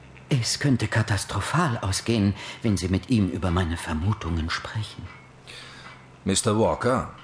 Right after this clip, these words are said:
Speaker 2: Sie mögen es vielleicht nicht glauben, aber ich weiß noch nicht mal, was Ihre Vermutungen sind.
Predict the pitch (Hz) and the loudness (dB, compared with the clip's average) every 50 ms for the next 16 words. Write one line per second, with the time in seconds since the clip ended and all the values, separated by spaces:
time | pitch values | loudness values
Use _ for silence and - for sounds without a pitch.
0 | - - - - - - - - - - - - - - - - - 156 175 175 | -20 -20 -20 -20 -20 -18 -20 -20 -20 -20 -20 -20 -20 -20 -20 -8 -6 0 0 2
1 | 170 170 175 170 147 151 139 120 - - 135 131 113 - 113 110 - - - - | 4 6 4 4 4 2 0 0 2 2 4 4 4 4 2 2 0 0 -2 0
2 | 123 151 175 190 180 135 127 110 104 101 - - 98 85 107 - - 110 - 120 | 2 4 4 4 4 4 4 4 4 4 4 2 2 2 2 0 0 -2 0 0
3 | 123 131 - 123 113 101 - 120 156 - - - 123 113 110 107 90 113 107 - | 0 0 2 2 2 2 2 0 0 0 0 0 2 4 4 4 4 2 2 2
4 | - 131 107 92 101 - - 101 90 104 113 - - 95 80 78 71 65 71 71 | 0 0 -2 -2 -2 0 2 2 4 4 2 2 2 0 0 0 0 -2 -2 -2
5 | 104 139 151 98 65 - - - | -2 -2 -2 -4 -6 -10 -14 -18